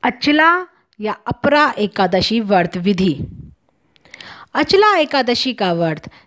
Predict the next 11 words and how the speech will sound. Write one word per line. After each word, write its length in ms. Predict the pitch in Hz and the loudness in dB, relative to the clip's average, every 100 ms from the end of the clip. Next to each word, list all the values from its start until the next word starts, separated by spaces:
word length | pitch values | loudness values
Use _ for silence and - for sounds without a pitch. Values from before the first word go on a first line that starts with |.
| - | -10
जेठ 340 | 175 277 302 | 0 2 2
माह 320 | 302 247 185 175 | 2 2 2 -2
की 200 | - 170 | -2 -6
कृष्ण 540 | - 254 285 - 330 | -2 0 2 2 0
पक्ष 360 | 294 196 - - | 2 0 0 -4
की 240 | 190 165 | -4 -2
एकादशी 600 | 220 220 254 233 240 285 | 0 2 2 2 2 0
को 180 | 254 175 | 0 2
मनाया 480 | 190 208 214 208 190 | 4 2 4 2 2
जाता 320 | 180 151 151 | 2 -2 -2
है। 260 | 151 151 | -4 -4